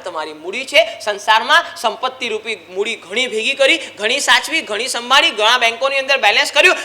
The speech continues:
પણ શાસ્ત્રકાર ભગવાન તો કહે છે, સમય આવે એ સંપત્તિ કામ નહીં લાગે. તારે તારા મોતને સુધારવું હશે ને તો સંપત્તિ કામ નહીં લાગે, તારે જ્ઞાન જોશે.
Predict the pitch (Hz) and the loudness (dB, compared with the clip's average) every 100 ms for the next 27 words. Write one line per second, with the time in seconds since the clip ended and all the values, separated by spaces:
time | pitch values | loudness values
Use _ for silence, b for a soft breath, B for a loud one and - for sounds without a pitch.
0 | - 311 381 285 247 254 233 214 202 233 | 4 6 8 4 2 2 2 2 -2 -4
1 | 240 220 214 214 202 B - - 214 247 | -6 -4 -4 2 0 B -6 -6 -4 -2
2 | 220 170 160 165 - - - 180 175 214 | -2 -4 -4 -4 -6 -12 -10 -10 -8 -12
3 | - 202 175 170 196 220 180 165 165 B | -10 -8 -8 -8 -8 -2 0 0 -4 B
4 | - 185 202 185 180 156 180 196 190 180 | -2 -2 -2 -2 -4 -4 -6 -6 -12 -12
5 | 165 185 214 214 214 247 214 - - 180 | -14 -10 -6 -6 -4 -2 -2 -2 -10 -12
6 | 165 151 208 214 214 - 180 185 202 180 | -12 -10 -10 -10 -10 -6 -6 -6 -4 -4
7 | 160 156 B - 160 147 143 139 - - | -4 -6 B -8 -8 -8 -10 -12 -16 -20
8 | - | -20